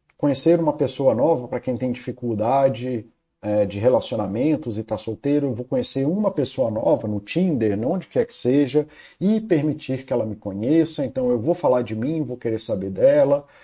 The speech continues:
vou ler o material da Basta." Então, qual é o seu objetivo, né? Qual é o seu objetivo dentro dessas coisas que você tá ali amarrado da narrativa de eu, tá bom?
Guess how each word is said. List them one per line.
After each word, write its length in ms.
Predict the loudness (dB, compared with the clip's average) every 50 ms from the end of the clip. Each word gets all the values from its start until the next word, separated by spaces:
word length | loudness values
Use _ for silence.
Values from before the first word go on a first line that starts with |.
| _ _ _
vou 280 | 0 4 6 6 6 6
ler 240 | 6 4 4 2 2
o 40 | 0
material 440 | -2 -2 -4 -2 0 2 0 2
da 140 | 0 0 -2
Basta." 440 | -2 -4 -6 -6 -10 -14 -16 -14 -12
Então, 280 | -12 -10 -8 -8 -8 -2
qual 240 | 0 0 2 2
é 80 | 2 0
o 60 | -2
seu 580 | -4 -8 -12 -4 0 4 6 6 6 4 2 0
objetivo, 720 | -2 -2 -4 -6 -8 -8 -8 -10 -8 -8 -8 -8 -8 -8 -10
né? 140 | -10 -8 -6
Qual 140 | -4 -2 -2
é 20 |
o 60 | -2
seu 480 | -4 -8 -4 0 4 4 4 6 4 2
objetivo 920 | 0 0 -4 -4 -6 -6 -6 -8 -6 -6 -4 -4 -6 -6 -8 -10 -12 -12 _ _ _ _ -20 -20 -20 _ _
dentro 400 | 0 2 2 2 0 -2 -4 -4
dessas 420 | -2 -2 -4 -2 -4 -6 -6 -6
coisas 640 | -12 -8 -4 0 2 2 2 2 2 0 -4 -6 -6
que 80 | -6 -6
você 300 | -6 -6 -6 -6 -6 -6
tá 200 | -4 -2 -2 -2
ali 180 | -2 -2 -4
amarrado 680 | -4 -4 -4 -6 -6 -6 -6 -6 -4 -2 -2 -2 -2 -2
da 160 | -2 -2 -2
narrativa 640 | -4 -4 -6 -8 -10 -10 -10 -10 -8 -8 -6 -8 -8
de 220 | -6 -6 -6 -6
eu, 180 | -8 -10 -16 -20 _ _ _ _ _ _ _ _
tá 140 | _ -10 -6
bom? 280 | -4 -4 -4 -4 -6